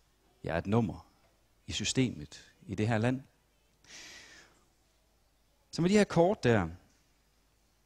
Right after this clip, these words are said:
med passet, så kan jeg sådan set dokumentere,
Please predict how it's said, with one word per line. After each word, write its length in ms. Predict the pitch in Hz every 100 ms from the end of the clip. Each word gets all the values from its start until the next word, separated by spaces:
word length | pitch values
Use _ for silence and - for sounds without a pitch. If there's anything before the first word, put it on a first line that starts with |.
| _ _ _ _ _
med 100 | 113
passet, 540 | - 131 160 - 80 - -
så 100 | -
kan 60 | 175
jeg 80 | 165
sådan 100 | 160
set 340 | 170 - _
dokumentere, 880 | 151 - 123 113 - 190 113 57